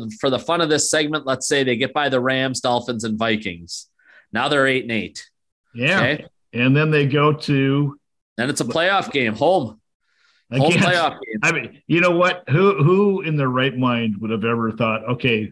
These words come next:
Speaker 2: the Packers season could come down to the last game against the Lions"?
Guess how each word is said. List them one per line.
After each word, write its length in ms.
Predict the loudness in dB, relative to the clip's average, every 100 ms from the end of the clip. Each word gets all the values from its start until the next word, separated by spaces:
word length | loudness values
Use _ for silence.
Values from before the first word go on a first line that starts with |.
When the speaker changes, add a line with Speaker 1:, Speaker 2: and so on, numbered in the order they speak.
| _ -14
Speaker 2:
the 60 |
Packers 440 | -4 -4 -2 -4 0
season 480 | 0 2 2 0 0
could 240 | -4 -2
come 160 | 0 0
down 300 | 0 -4 -4
to 80 | -6
the 80 | -8
last 440 | -6 -4 -4 -4
game 460 | -2 0 0 -2 -6 _ _ -20 _ -6
against 380 | -2 0 0 2
the 80 | 2
Lions"? 800 | 4 2 2 2 2 2 0